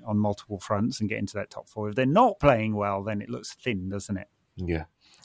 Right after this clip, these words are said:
Speaker 2: I, we could always do with another attacker, and I was inspired tonight by a Bournemouth forward that I think we need to sign, because we've got Antony, we've got Anthony Martial,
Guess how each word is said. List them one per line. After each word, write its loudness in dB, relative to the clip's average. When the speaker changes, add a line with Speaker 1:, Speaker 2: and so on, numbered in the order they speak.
Speaker 2:
I, 8
we 6
could 4
always 6
do 6
with 4
another 4
attacker, -2
and 0
I 6
was 2
inspired 4
tonight 0
by 4
a -2
Bournemouth 2
forward 4
that -14
I 6
think -4
we -2
need -2
to -2
sign, 2
because -4
we've 6
got 2
Antony, 6
we've 0
got -2
Anthony 6
Martial, 2